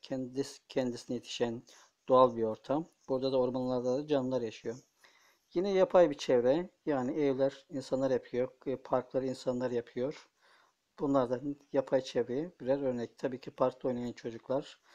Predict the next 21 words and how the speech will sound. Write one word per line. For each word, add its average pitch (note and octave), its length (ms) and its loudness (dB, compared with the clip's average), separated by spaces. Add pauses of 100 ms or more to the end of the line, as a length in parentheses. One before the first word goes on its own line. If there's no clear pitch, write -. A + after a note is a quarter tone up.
(380)
park - 360 4
ortamı B2+ 320 2
yapay C#3 280 2
bir A#2+ 80 -2
çevre. A2+ 280 -4 (3000)
Hazırlık G3 400 8
sorusu. B2+ 560 4 (960)
Yakın E3+ 280 0
çevrenizde F3 400 4
gördüğünüz D3+ 440 4
canlı D3 280 4
varlıklar C#3+ 400 4
nelerdir? C3 720 2 (540)
Düşüncelerinizi C3+ 600 2
arkadaşlarınızla B2+ 580 -2
paylaşınız. C3 440 0
Canlı E3+ 240 0
va-, E3 260 4
varlıklar C#3+ 480 4
kedi, B2+ 440 -6
köpek, - 720 -6